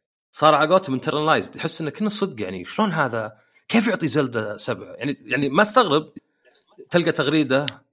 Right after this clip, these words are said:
يقول لك، آه، معطين زلدا المركز السابع.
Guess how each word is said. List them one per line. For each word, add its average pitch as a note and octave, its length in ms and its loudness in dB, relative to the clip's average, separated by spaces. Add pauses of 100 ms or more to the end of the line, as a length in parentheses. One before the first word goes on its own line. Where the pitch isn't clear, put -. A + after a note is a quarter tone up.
(140)
يقول C3 320 0
لك، C3 240 -4
آه، A2 460 0
معطين A#2 440 0
زلدا A#2 300 0
المركز A2 200 -6
السابع. F#2+ 560 -6